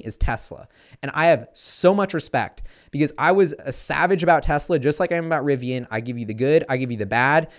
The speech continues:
and I talk shit about Tesla. I told, I said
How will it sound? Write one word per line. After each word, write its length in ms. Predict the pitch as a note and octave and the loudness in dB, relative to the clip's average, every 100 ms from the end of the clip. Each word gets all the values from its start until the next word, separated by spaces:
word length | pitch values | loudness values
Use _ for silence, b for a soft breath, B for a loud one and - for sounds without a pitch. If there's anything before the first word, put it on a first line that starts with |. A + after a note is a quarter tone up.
| b b | b b
and 220 | C3 C3+ B2+ | -4 -4 -2
I 100 | C3+ | -2
talk 260 | - A2 | -2 -4
shit 180 | - E3+ | -2 0
about 180 | E3+ E3 | 4 4
Tesla. 340 | F#3 F3 - | 4 2 2
I 40 | D3 | 0
told, 260 | A#2+ A2 - | 0 -6 -4
I 80 | C3+ | -4
said 260 | - B2 | -2 -4